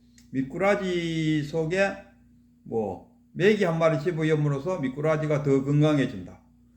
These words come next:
뭐 그걸 노리기 위해서 하나님이 사탄을 만들었는지 뭐 어쨌는지 사탄이 있다. 어, 그래서 기독교로 하나님을 믿고 예수를 믿으면은 천국 가거나 지옥 가거나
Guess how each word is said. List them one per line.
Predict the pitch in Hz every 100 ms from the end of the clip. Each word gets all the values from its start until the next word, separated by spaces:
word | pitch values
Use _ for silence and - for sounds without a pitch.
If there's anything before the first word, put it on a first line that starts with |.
| _ _
뭐 | - -
그걸 | - 156 202
노리기 | 180 175 160 139
위해서 | 131 127
하나님이 | 151 156 147 139 139 175 - - _ - -
사탄을 | 120 - 147 143 113
만들었는지 | 98 98 107 92 87 82 -
뭐 | 87 92
어쨌는지 | 104 143 143 131 107 101 - _ _ _ _ -
사탄이 | - - 123 110 - - -
있다. | 147 - - _ _ _ _ _ _ _ _ _ - _ _ -
어, | 147 147
그래서 | 175 -
기독교로 | 143 139 143 170 160 143 - - -
하나님을 | 202 202 185 180 170 175 -
믿고 | 165 156 170 160
예수를 | 175 185 175
믿으면은 | 160 160 170 190 196 - - _ _ _ _ _
천국 | - 262 240 220
가거나 | 160 156 180 175 -
지옥 | 117 -
가거나 | - -